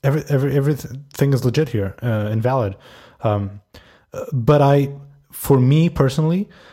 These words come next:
the website, because of that freedom, like, you can control everything, every single aspect of it.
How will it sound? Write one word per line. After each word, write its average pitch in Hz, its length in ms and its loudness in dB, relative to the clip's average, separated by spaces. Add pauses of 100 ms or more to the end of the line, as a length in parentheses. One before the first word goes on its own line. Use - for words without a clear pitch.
(120)
the 127 80 2
website, 127 340 4
because 139 340 0
of 131 100 2
that 117 200 2
freedom, 113 600 0
like, 110 180 -2
you 120 60 -2
can 127 160 0
control 131 500 -2
everything, 113 720 0
every 135 160 2
single 127 240 0
aspect 110 480 -2
of 165 140 0
it. 190 200 0